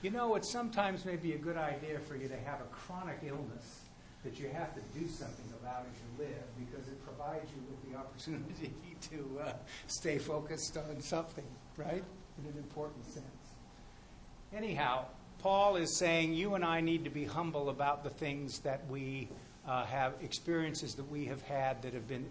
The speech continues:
extremely beneficial to our spiritual growth and development, and to commend them to other people with great humility. And you and I always ought to be suspicious of anybody who is too ready to do this and commends, uh,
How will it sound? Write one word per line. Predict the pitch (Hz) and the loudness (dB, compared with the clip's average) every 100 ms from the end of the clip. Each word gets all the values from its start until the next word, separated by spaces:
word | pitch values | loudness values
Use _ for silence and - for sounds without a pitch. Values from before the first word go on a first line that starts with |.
| 160 | -6
extremely | - - 156 151 135 | -6 -4 -2 -2 -4
beneficial | 120 135 123 - 135 147 - | -4 -4 -4 -2 -2 -2 -4
to | 135 120 | -2 0
our | 127 | 0
spiritual | - - 131 123 - 135 | -2 -4 -4 -4 -4 -4
growth | 143 127 127 | -2 -2 -4
and | 117 | -6
development, | 113 131 147 143 185 185 - - - - - | 0 4 4 2 -4 -6 -10 -14 -14 -14 -4
and | 139 127 | -2 0
to | |
commend | 135 151 147 185 190 | -4 -4 -2 0 0
them | 170 | -2
to | 160 143 | -4 -2
other | 151 147 | -2 -2
people | - 143 - 127 123 | -4 -6 -4 -6 -6
with | 117 - | -8 -8
great | 135 135 - | -6 -6 -6
humility. | 127 120 120 113 - - - - - - - - - - - - | -6 -6 -6 -8 -10 -14 -16 -16 -16 -16 -16 -16 -16 -16 -16 -14
And | 131 131 | -10 -6
you | 180 185 | -4 -4
and | 160 | -4
I | 156 156 156 | -4 -4 -4
always | 170 165 147 151 | -4 -4 -6 -6
ought | 156 151 | -6 -6
to | |
be | 131 135 | -8 -8
suspicious | - 120 - 185 - - - - - - - - | -8 -10 -10 -8 -8 -8 -10 -10 -12 -16 -18 -8
of | 127 135 | -6 -4
anybody | 160 160 151 143 143 | -2 -2 0 0 -2
who | 117 131 127 | -4 -2 -2
is | 117 | -4
too | - 175 | -4 -4
ready | 151 151 151 139 | -2 0 0 -2
to | 139 | -4
do | 117 139 127 | -2 -2 0
this | 117 117 - - - - - | 0 0 0 -2 -8 -14 -4
and | 131 127 - | 0 0 0
commends, | 139 143 156 151 131 160 | 0 2 4 2 -2 0
uh, | 143 135 | 2 4